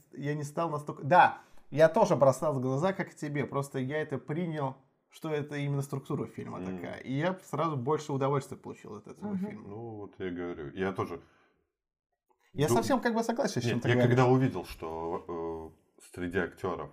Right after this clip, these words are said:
Speaker 2: есть Билл Мюррей и Марло-, э,
Speaker 1: Марлон
Speaker 2: Уэйнс,
Speaker 1: Уэйнс,
Speaker 3: Уэйнс.
Speaker 1: да.
Speaker 2: э, я так и подумал, что это будет что-то лёгкое,
Speaker 1: И
Speaker 2: такое.
Speaker 1: Рашида Джонс.
Speaker 2: И я так и начал смотреть. Но вот я говорю, в некоторых моментах просто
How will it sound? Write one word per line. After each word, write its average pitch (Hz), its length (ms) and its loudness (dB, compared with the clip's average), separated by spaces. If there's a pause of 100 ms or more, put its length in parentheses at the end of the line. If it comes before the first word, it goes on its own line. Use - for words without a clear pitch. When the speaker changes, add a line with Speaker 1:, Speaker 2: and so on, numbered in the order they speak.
Speaker 2:
есть 82 220 -10
Билл 90 260 -2
Мюррей 85 440 -4
и 78 340 -14
Марло-, 82 400 -10 (260)
э, 78 280 -8
Speaker 1:
Марлон 160 320 2
Speaker 2:
Уэйнс, - 200 0
Speaker 1:
Уэйнс, - 0 -
Speaker 3:
Уэйнс. 113 160 -2
Speaker 1:
да. 123 140 -6 (320)
Speaker 2:
э, 92 240 -2 (300)
я 113 340 4
так 117 220 -4
и - 20 -14
подумал, 120 280 2
что 123 120 -4
это 123 80 -4
будет 120 240 0
что-то 104 260 -2
лёгкое, 139 500 0
Speaker 1:
И 151 140 8
Speaker 2:
такое. 139 120 8
Speaker 1:
Рашида 139 340 4
Джонс. 123 680 4
Speaker 2:
И 117 440 2 (340)
я 120 220 2
так 113 280 0 (280)
и 95 260 -4
начал 101 360 -2
смотреть. 85 420 -8
Но 113 120 0
вот 117 140 -2
я 101 80 -2
говорю, 95 260 -4
в 78 60 -14
некоторых 101 420 -8
моментах 98 520 -4
просто 98 540 -4